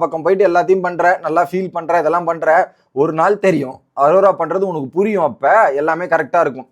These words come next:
ஒரு பக்கம் அப்புறம் "பாரு, பாரு மோருன்னு வருவல, அப்ப உன்னை வச்சு செஞ்சுக்கிறேன், அப்ப பாத்துக்கிறேன்" அப்படின்ற மாதிரி சில விஷயங்கள்லாம் அங்க உட்காந்து பேசிட்டு இருக்காங்க. அடுத்து கமரு இவன் முடிஞ்சானா, துஷார் முடிஞ்சான், துஷாரை பத்தி பின்னாடி பேசியாச்சு, எல்லாம் முடிஞ்சாச்சு. அடுத்து யாரு, அடுத்து வா, வரட்டா,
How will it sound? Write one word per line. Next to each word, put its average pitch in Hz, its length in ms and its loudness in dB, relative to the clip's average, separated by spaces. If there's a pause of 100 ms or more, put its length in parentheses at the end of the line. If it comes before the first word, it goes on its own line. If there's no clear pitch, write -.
(360)
ஒரு 127 160 -4
பக்கம் 151 280 2
அப்புறம் 175 300 0 (460)
"பாரு, 190 420 4 (760)
பாரு 190 280 4 (140)
மோருன்னு 196 340 4
வருவல, 190 320 4 (100)
அப்ப 170 180 -8
உன்னை 170 140 -8
வச்சு 196 220 -10
செஞ்சுக்கிறேன், 180 440 -4 (120)
அப்ப 147 220 0
பாத்துக்கிறேன்" 160 440 0 (140)
அப்படின்ற 143 320 -2 (100)
மாதிரி 196 220 0
சில 147 160 -4
விஷயங்கள்லாம் 139 400 -6
அங்க 135 100 -2
உட்காந்து 131 300 -6
பேசிட்டு 139 340 -2
இருக்காங்க. 127 260 -10 (160)
அடுத்து 156 280 -2 (420)
கமரு 190 240 0 (100)
இவன் 202 200 0
முடிஞ்சானா, 196 380 0 (180)
துஷார் 190 360 4
முடிஞ்சான், 175 440 -2
துஷாரை 180 420 0
பத்தி 156 220 -2
பின்னாடி 175 300 -2
பேசியாச்சு, 165 440 -2
எல்லாம் 180 240 -2
முடிஞ்சாச்சு. 170 380 -4 (360)
அடுத்து 254 300 0
யாரு, 240 280 4 (420)
அடுத்து 240 260 0
வா, 254 80 6 (100)
வரட்டா, 214 300 2